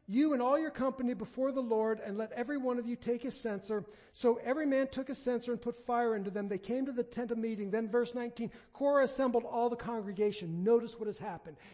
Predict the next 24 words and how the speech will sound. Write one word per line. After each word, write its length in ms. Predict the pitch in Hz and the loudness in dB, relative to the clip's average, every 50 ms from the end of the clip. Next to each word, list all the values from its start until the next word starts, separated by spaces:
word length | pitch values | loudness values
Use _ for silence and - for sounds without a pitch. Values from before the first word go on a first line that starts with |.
| - | -6
It 120 | - 214 202 | -6 -6 -6
started 600 | - - - 254 247 254 254 240 240 180 196 175 | -6 -4 0 2 4 4 4 2 0 -2 0 4
with 300 | 175 226 208 190 - - - - - - _ _ _ _ _ _ _ _ _ _ _ - - | 6 6 6 4 0 -6 -14 -20 -20 -20 _ _ _ _ _ _ _ _ _ _ _ -16 -4
Korah 540 | - - 277 277 277 269 269 277 269 254 - - - - - - _ _ _ _ _ _ _ _ _ _ _ _ _ _ _ _ _ _ _ _ _ _ _ _ _ _ _ _ _ _ _ _ _ _ _ _ _ _ _ _ _ _ _ _ _ _ _ _ _ - | 2 6 6 8 8 8 6 6 2 0 -4 -10 -18 -20 -20 -20 _ _ _ _ _ _ _ _ _ _ _ _ _ _ _ _ _ _ _ _ _ _ _ _ _ _ _ _ _ _ _ _ _ _ _ _ _ _ _ _ _ _ _ _ _ _ _ _ _ -12
and 140 | 196 170 - - - - _ _ _ _ _ _ | -12 -12 -12 -14 -20 -20 _ _ _ _ _ _
two 200 | - 285 285 233 | -2 0 0 2
hundred 240 | 247 262 254 254 226 | 2 0 0 -2 -4
and 120 | 226 202 | -4 -6
fifty 320 | - - 247 233 - 226 208 | -4 -4 -6 -4 -2 -2 -2
men 380 | 202 202 208 208 208 214 214 208 | 0 0 0 0 0 -2 -4 -6
and 140 | 208 180 | -8 -10
some 160 | - - 180 180 | -8 -6 -4 -4
other 180 | 180 180 185 | -4 -4 -4
influential 800 | 190 185 180 170 - - 180 170 165 175 180 170 175 - 165 170 | -6 -6 -8 -10 -10 -10 -8 -8 -6 -8 -10 -12 -14 -16 -14 -10
men. 320 | 160 160 156 151 147 143 - _ - | -10 -8 -8 -10 -12 -14 -14 _ -12
But 200 | 196 - - - | -12 -12 -12 -14
Korah's 440 | - - 214 208 214 214 202 208 | -12 -8 -6 -4 -4 -6 -6 -8
sin 280 | - - 190 180 170 160 | -10 -10 -8 -6 -6 -6
has 160 | 139 151 135 - | -8 -10 -10 -10
now 580 | 160 151 156 160 160 175 175 170 165 156 151 160 - - - | -8 -8 -6 -6 -6 -6 -6 -6 -6 -8 -8 -12 -14 -12 -10
influenced 560 | 190 175 170 - - 156 160 151 147 139 - | -8 -8 -10 -10 -12 -12 -12 -10 -12 -12 -12
the 100 | 156 147 | -12 -12
entire 440 | 143 135 - - 180 175 160 147 143 | -12 -14 -16 -16 -16 -14 -14 -14 -14
congregation. 760 | - - 156 147 135 147 135 127 135 127 123 - - 131 | -14 -16 -16 -14 -14 -14 -14 -14 -16 -16 -18 -20 -20 -20